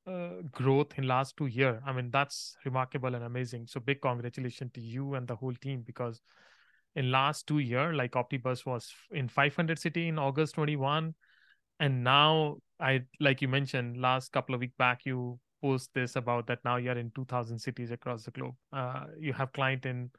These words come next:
all five continents. You mentioned Asia, Africa, Latin America, North America, Europe, and working with so many transit,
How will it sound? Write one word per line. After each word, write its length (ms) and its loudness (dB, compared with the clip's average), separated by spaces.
all 240 6
five 280 4
continents. 400 2
You 80 -2
mentioned 360 -4
Asia, 300 -2
Africa, 580 0
Latin 280 -2
America, 440 -6
North 280 -4
America, 360 -8
Europe, 380 -4
and 160 2
working 260 4
with 120 2
so 180 2
many 200 2
transit, 460 -2